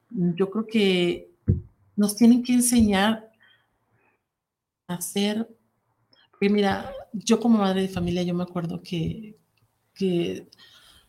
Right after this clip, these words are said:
hemos tenido ese, ese error, que pensamos que como nosotros tu-, los tuvimos en el vientre, este, nosotros sabemos lo que es bueno, lo que es malo para la persona, para el hijo, ¿no? O la hija.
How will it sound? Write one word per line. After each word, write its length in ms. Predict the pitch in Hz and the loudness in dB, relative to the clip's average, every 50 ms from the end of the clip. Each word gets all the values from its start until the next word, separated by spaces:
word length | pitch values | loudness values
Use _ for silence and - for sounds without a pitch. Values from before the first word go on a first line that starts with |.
| _ _ _ _ _ _ - - | _ _ _ _ _ _ -4 2
hemos 260 | - 254 294 311 302 | 4 4 4 4 2
tenido 440 | - 311 285 262 254 262 262 269 262 | 2 2 2 4 4 4 2 0 0
ese, 540 | 208 - - - - 240 233 233 226 226 - - | -2 -2 -2 -2 -2 0 0 0 0 -2 -6 -6
ese 240 | 185 196 196 - 226 | -6 -4 -2 -2 -2
error, 240 | 220 196 185 180 - | 0 0 -2 -4 -4
que 80 | - - | -8 -6
pensamos 440 | - 180 180 - 196 208 226 233 | -6 -4 -4 -2 0 0 0 0
que 100 | 233 - | -2 -6
como 220 | - - 190 185 180 | -6 -2 0 0 0
nosotros 460 | 175 170 170 196 196 - - 220 - | 0 -2 -2 -4 -8 -6 -6 -8 -8
tu-, 100 | - 202 - 196 - | -8 -10 -8 -6 -4
los 240 | 185 175 165 165 - | -4 -4 -4 -4 -4
tuvimos 320 | 185 175 180 190 190 - | -4 -2 -2 -2 -2 -2
en 100 | 202 170 | -2 -2
el 120 | 160 156 156 | -2 -2 -2
vientre, 640 | 180 180 180 180 180 180 180 185 185 196 196 196 196 196 - - - _ - | -2 0 0 0 0 -2 -2 -4 -2 -2 -2 -2 -4 -8 -20 -20 -20 _ -10
este, 460 | - 175 170 - - _ - - 175 | -8 -8 -8 -8 -10 _ -8 -4 -4
nosotros 680 | 170 170 175 170 - 180 175 175 - 190 185 180 185 - - - - _ | -2 -2 -4 -4 -6 -6 -8 -6 -4 -4 -4 -4 -4 -8 -12 -20 -18 _
sabemos 640 | - - 185 175 175 185 185 190 185 185 185 190 180 | -6 -4 -2 0 0 2 2 2 2 2 2 2 0
lo 160 | 180 175 175 | 0 -2 -2
que 140 | 180 - 185 | -2 -2 -2
es 100 | 175 175 | -2 0
bueno, 340 | 175 185 180 180 180 175 175 | 0 0 0 2 2 0 0
lo 160 | 175 175 170 | 0 -2 -4
que 120 | - - | -6 -8
es 120 | 175 170 - | -8 -6 -4
malo 240 | 170 170 170 175 170 | -4 -4 -4 -4 -4
para 180 | - 170 160 | -4 -4 -2
la 140 | 151 156 156 | -2 -2 -4
persona, 480 | 156 156 - - - - 170 170 165 - | -6 -8 -8 -6 -6 -4 -4 -4 -2 0
para 200 | - 175 165 160 | 2 4 6 6
el 120 | 175 180 220 | 6 8 8
hijo, 280 | 226 226 226 - - 147 | 8 8 6 4 -2 -2
¿no? 340 | 147 202 262 254 - - _ _ - | 0 0 0 -2 -4 -16 _ _ -2
O 80 | 165 | 0
la 140 | 151 147 160 | 0 2 2
hija. 320 | 196 226 - - - - | 2 0 0 -4 -10 -10